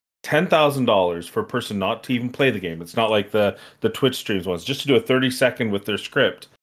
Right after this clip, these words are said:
And they, they got ridiculous return on that. 'Cause all these guys that follow those type of players, the fifteen to twenty-two-year-olds or whatever, just started playing the game.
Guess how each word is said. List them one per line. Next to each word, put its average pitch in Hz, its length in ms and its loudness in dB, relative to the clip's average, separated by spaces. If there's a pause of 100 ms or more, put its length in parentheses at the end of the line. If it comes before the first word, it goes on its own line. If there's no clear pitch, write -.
(720)
And 123 240 2
they, 135 240 2 (140)
they 120 160 2
got 135 400 -4
ridiculous 117 960 -6
return 113 360 -6
on 92 160 -6
that. - 260 -16 (400)
'Cause 135 140 0
all 117 300 4
these 160 200 0
guys 107 340 2
that 92 120 -6
follow 110 360 0
those 110 420 0
type 113 260 -2
of 98 120 -16
players, 90 340 -10
the 90 100 -14
fifteen 135 560 -6
to 113 80 -4
twenty-two-year-olds 98 1040 -6
or 95 60 -10
whatever, 92 300 -6
just - 380 -8 (320)
started 78 300 -8
playing 120 240 2
the 127 80 0
game. 151 280 -4